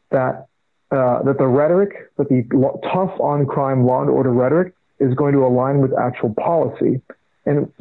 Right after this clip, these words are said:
so far what we've seen is that no, uh, that it's not going to align with the policy because, you know, the first, the, the, it seems like a, a huge part of the convention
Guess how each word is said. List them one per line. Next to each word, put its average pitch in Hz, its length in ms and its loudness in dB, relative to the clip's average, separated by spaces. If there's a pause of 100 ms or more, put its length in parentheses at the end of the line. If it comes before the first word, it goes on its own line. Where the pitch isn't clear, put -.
so 160 220 2
far 170 140 0
what 151 140 0
we've 131 260 0
seen 151 160 2
is 123 160 0
that 131 160 0
no, 120 420 0 (220)
uh, 120 260 0
that 123 220 -2 (100)
it's - 220 -4
not 143 240 0
going 135 160 2
to 123 80 2
align 120 280 0
with 123 100 2
the 123 60 -4
policy 123 540 -2 (300)
because, 131 280 0 (400)
you 135 100 2
know, 120 200 -2 (160)
the 143 160 0
first, 180 280 0
the, 147 100 2
the, 143 440 0
it - 140 0
seems 214 180 2
like 160 160 2
a, 131 100 0 (140)
a 131 80 2
huge 180 340 0 (300)
part 160 200 0
of 143 80 2
the 139 60 -4
convention 139 500 2